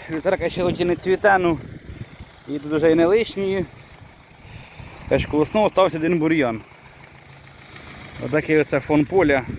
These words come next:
Воно чи височеньке, все, усе повалене. Йому же ж нічого вже не зробиш.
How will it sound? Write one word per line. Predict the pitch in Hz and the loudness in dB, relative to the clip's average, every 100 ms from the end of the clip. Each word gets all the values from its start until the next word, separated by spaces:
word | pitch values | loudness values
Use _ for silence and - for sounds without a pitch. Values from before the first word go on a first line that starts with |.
| - | -8
Воно | 147 160 | -4 -4
чи | 160 165 | -2 -4
височеньке, | 160 175 151 202 175 156 | -2 -4 0 0 0 -2
все, | 143 - 175 156 147 - - - - - - - - | -2 0 2 2 0 -6 -16 -16 -16 -20 -20 -20 -16
усе | 147 139 165 151 | -12 -6 -2 0
повалене. | 160 151 139 127 123 123 120 120 - - - - - - - - - - - - - - - - - - - - - - | 2 4 6 4 2 -2 -8 -12 -16 -16 -14 -16 -16 -16 -16 -20 -14 -10 -8 -8 -8 -14 -14 -14 -16 -16 -16 -18 -14 -6
Йому | 127 156 151 | 0 2 2
же | |
ж | 139 - | -2 -2
нічого | 139 151 143 | 0 2 2
вже | 147 | 2
не | 135 | 2
зробиш. | 131 113 117 | 0 -2 -6